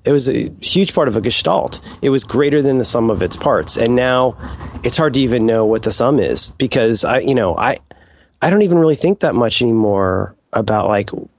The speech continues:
like you say, like, where is this a broadcast show? Is this a Netflix show? I, I,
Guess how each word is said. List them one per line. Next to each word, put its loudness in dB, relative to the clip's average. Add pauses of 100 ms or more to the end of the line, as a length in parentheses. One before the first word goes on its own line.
(160)
like 0
you -2
say, 2
like, 2
where 2 (160)
is 2
this 0
a -2
broadcast 0
show? 2 (280)
Is 0
this 0
a 2
Netflix 0
show? 2 (480)
I, 2
I, 2